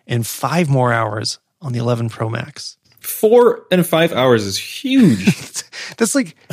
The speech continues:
Speaker 1: yeah, that's a whole external battery.
Speaker 2: <laughs> Yeah, that's crazy.
Speaker 1: I, although I didn't see the actual totals, I wonder how they stack up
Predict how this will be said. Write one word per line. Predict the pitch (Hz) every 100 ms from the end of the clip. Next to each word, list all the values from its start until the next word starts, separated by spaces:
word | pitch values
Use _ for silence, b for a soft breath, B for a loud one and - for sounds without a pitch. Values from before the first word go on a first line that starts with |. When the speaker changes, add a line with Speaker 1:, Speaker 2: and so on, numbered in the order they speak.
| -
Speaker 1:
yeah, | 254
that's | 175 226
a |
whole | 175 220 214
external | - 220 202
battery. | 226 247 147 110 110 - _
Speaker 2:
<laughs> | _ -
Yeah, | 208 220
that's | 160 185 -
crazy. | - 294 330 202 117 90 98 b b b -
Speaker 1:
I, | 196 - -
although | 180 165
I | 170
didn't | 214 -
see | 220
the | 175
actual | 147 143
totals, | 117 143 131 113 131
I |
wonder | 123 131
how | 113 120
they | 117
stack | - 120 107
up | 113